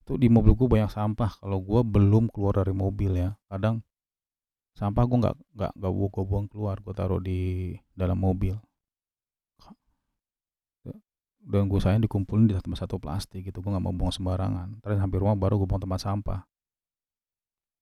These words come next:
Karena gua dulu waktu di Jepang begitu, gua belanja ada di keranjang ya kan,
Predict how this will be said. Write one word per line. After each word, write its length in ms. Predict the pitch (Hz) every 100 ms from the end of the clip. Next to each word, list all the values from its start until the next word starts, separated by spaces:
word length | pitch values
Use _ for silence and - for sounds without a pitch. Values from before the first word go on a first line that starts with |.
| _ _ _ _ _ _ -
Karena 320 | - 117 160 151
gua 160 | 180
dulu 160 | 170 135
waktu 160 | 113
di 80 | 107
Jepang 240 | 117 160 151
begitu, 400 | 120 156 123 110
gua 320 | 143 156 - _ _ _ -
belanja 480 | 110 95 92 117 165
ada 240 | 101 104 110 247 214 _ _ _ _ -
di 80 | 107
keranjang 640 | - 104 92 90 92 131
ya 160 | 98 98
kan, 160 | 117